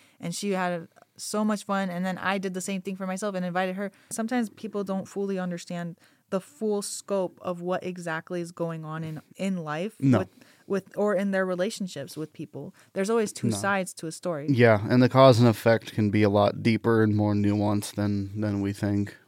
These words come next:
Speaker 2: you know?
Speaker 1: Right, and it's just like, a, for example, a relationship. Let's say
Speaker 2: Mm-hmm.
Speaker 1: your friend comes to you and they're like, "This person's the worst person ever." You're gonna think, "This person's the worst person ever." Or if,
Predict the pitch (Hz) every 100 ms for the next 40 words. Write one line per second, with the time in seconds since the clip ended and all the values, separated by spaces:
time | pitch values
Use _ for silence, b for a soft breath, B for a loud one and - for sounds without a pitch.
0 | _ 104 101 104 101 - 214 202 202 208
1 | 226 220 208 196 175 - _ - - 214
2 | 208 208 190 175 180 185 185 175 160 151
3 | 175 185 180 127 123 135 131 190 180 185
4 | 180 175 175 170 165 160 165 170 B 262
5 | 330 311 330 311 294 277 262 285 311 294
6 | 294 277 277 294 269 226 175 - 196 214
7 | 214 202 190 185 - _ - 202 156 151
8 | 156 160 160 170 196 220 214 147 - 190
9 | 185 165